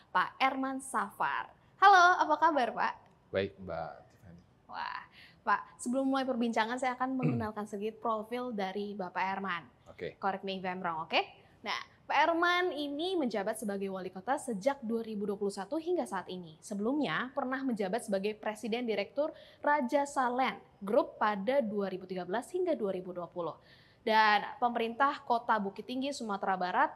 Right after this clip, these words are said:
Speaker 1: menggenjot peningkatan kualitas sumber daya manusia. Ini kalau kita ngomongin latar belakangnya.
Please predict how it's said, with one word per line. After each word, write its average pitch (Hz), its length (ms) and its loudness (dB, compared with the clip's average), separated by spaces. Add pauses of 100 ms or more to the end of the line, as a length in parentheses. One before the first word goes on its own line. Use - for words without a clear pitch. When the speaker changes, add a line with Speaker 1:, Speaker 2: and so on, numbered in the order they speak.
(140)
Speaker 1:
menggenjot 277 800 0
peningkatan 277 480 -2
kualitas 247 400 0
sumber 208 240 -2
daya 180 80 -2
manusia. 185 320 -8
Ini 220 160 -6
kalau 226 160 4
kita 226 240 -4
ngomongin 208 320 -2
latar 185 240 -4
belakangnya. 185 480 -8